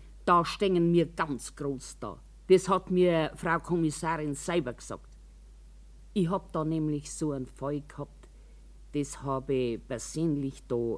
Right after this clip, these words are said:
erlebt. Nicht auf der Bank, aber in dem Park. Deswegen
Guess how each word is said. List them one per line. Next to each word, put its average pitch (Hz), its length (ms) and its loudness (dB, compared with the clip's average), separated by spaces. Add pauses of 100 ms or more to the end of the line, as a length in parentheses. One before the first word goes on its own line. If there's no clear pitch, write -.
erlebt. 127 560 -8 (640)
Nicht 233 240 -2 (180)
auf 123 160 -10 (100)
der 104 280 -6
Bank, 131 400 -8 (160)
aber 117 680 -4 (120)
in 123 180 -8
dem 107 220 -10
Park. - 560 -12 (180)
Deswegen 185 480 0